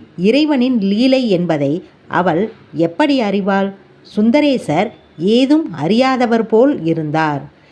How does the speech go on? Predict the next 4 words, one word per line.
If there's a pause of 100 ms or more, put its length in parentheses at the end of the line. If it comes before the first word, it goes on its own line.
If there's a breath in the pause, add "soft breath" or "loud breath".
(180 soft breath)
மீனாட்சி (160)
தன்
கணவரிடம்
நாணத்துடன்